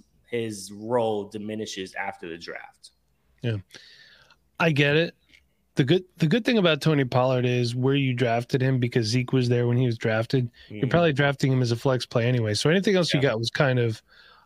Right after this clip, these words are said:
Speaker 2: um, just
Speaker 1: Mm-hmm.
Speaker 2: advantageous. I don't know if he's going to be there. You know, the, the Cowboys pick, um, at twenty-six. Their next
Speaker 1: Oh.
Speaker 2: pick is pick fifty-eight, and their third round pick is pick ninety.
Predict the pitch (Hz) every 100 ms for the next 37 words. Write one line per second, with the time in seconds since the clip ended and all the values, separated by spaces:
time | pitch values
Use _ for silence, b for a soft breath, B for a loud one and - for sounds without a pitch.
0 | _ 107 107 104 104 - _ _ 127 120
1 | 117 120 117 110 143 127 117 - B B
2 | B B B _ 160 233 180 175 170 135
3 | 127 127 147 139 - 160 139 160 170 139
4 | 175 226 147 131 131 - _ _ _ _
5 | _ 151 135 131 160 170 147 131 170 196
6 | 214 156 - 170 151 - 131 123 117 113
7 | - _ _ _ _ _ _ 123 - 165
8 | 151 131 - 113 92 - - - _ -
9 | 139 147 180 160 139 123 - _ _ 185
10 | 180 - 180 170 160 156 135 151 135 -
11 | 151 143 135 135 127 - 143 - 123 117
12 | 104 - 147